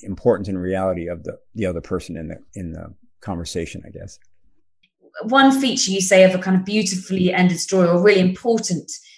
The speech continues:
Speaker 2: feature of a story is that we must be able to imagine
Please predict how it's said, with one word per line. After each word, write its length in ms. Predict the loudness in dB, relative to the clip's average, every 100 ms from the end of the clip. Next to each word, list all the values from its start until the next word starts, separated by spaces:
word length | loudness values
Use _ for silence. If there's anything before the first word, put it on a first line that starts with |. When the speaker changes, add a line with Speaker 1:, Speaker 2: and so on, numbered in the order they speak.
| _
Speaker 2:
feature 440 | -4 -2 0 0
of 60 | 0
a 60 |
story 520 | -4 -2 0 0 0
is 200 | -2 0
that 180 | 2 0 -2 -12 _ _ _
we 140 | -2
must 260 | 0 0 0
be 120 | 2
able 300 | 4 4 0
to 240 | -2 -4 -2
imagine 840 | -2 0 0 0 0 2 2 2